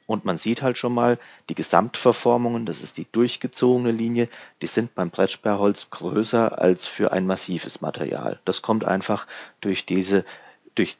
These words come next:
durch zwei Effekte, reduzierte Biegesteifigkeit und auch reduzierte Schubsteifigkeit. Und was man noch sieht, ist die gestrichelte Linie. Das ist nämlich der Anteil der Schubverformungen. Und der ist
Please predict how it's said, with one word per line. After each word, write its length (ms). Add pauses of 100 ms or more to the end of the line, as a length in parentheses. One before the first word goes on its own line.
(120)
durch 200
zwei 300
Effekte, 760
reduzierte 540
Biegesteifigkeit 1120
und 220
auch 360
reduzierte 480
Schubsteifigkeit. 1040 (1300)
Und 140
was 180
man 160
noch 200
sieht, 440 (240)
ist 180
die 60
gestrichelte 640
Linie. 460 (520)
Das 160
ist 180
nämlich 300
der 240
Anteil 540
der 100
Schubverformungen. 1040 (480)
Und 240
der 240
ist 460